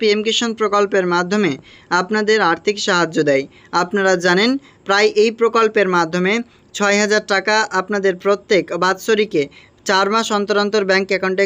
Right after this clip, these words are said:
ক্রেডিট করিয়ে থাকেন। ইতিমধ্যেই আপনারা লাস্ট টাকা পেয়েছেন আঠারোই জুন দুই হাজার চব্বিশ এবং জুলাই মাস শেষ করে আমরা আগস্ট মাসে এক সপ্তাহ পেরিয়ে গেছি। তবে এই পিএম কিষাণ প্রকল্পের পরবর্তী কিস্তির টাকা আপনাদের এখনও পর্যন্ত মেলেনি।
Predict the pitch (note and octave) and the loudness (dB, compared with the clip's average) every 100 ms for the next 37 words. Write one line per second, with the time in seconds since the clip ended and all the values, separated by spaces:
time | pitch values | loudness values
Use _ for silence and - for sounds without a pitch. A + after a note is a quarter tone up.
0 | F#3+ G#3+ G#3 G3+ E3+ D3+ D3+ D3+ D3+ D3 | 0 2 2 2 2 2 0 -4 -4 -6
1 | D3 - _ F#3 F#3+ A3 A3+ A3+ B3+ A3+ | -8 -18 _ -2 0 0 0 2 2 2
2 | G#3+ G#3+ D#3+ F#3 G3 G3+ - G#3+ G#3 G#3 | 2 0 2 2 2 0 0 -2 0 2
3 | G#3 G3+ A3+ A3+ - E3 F#3+ G3 F#3+ F3+ | 4 4 0 -2 -2 -4 0 2 2 0
4 | G#3+ G3 F#3 F3 F3 F3 - F#3+ D#3+ D3 | -2 0 2 2 2 0 0 0 2 -2
5 | D3 - - - G3+ G#3+ A3+ F#3+ G3 G#3 | -2 -14 -20 -6 -2 0 0 2 2 2
6 | G#3+ A3 A3 G#3 - A3+ A3 A3 G#3 F#3 | 0 -2 -2 -2 -2 0 0 0 0 0
7 | G3 - G3+ G3 A3+ A#3+ - - E3+ F3+ | -2 -4 -4 0 0 0 -6 -6 -2 0
8 | - G#3 - A3+ A3 A3+ G#3+ E3+ D3+ D3 | 0 -2 -2 -2 2 2 4 4 2 0
9 | D3 C#3+ - _ - G3+ A3+ A3+ G#3+ G#3 | -4 -6 -12 _ -4 0 2 2 0 -2
10 | G#3 A3 A#3 G#3+ G#3+ G#3+ G#3+ A3+ G#3 G3 | -2 -4 -4 -4 -2 0 0 0 0 0
11 | F#3 G3 G3+ - A3+ A3+ - _ G3 G3 | 0 0 -2 -2 -4 -4 -14 _ -4 -2
12 | A3 G3+ G3+ F3+ G3+ G#3 G#3 G3+ G#3 G3 | 0 0 0 0 0 0 -2 -2 0 0
13 | F3+ G3 F#3 F#3+ F#3 F#3 F#3 G#3 G#3+ E3+ | 0 -4 -2 -2 0 -4 -2 0 2 2
14 | C#3+ | 0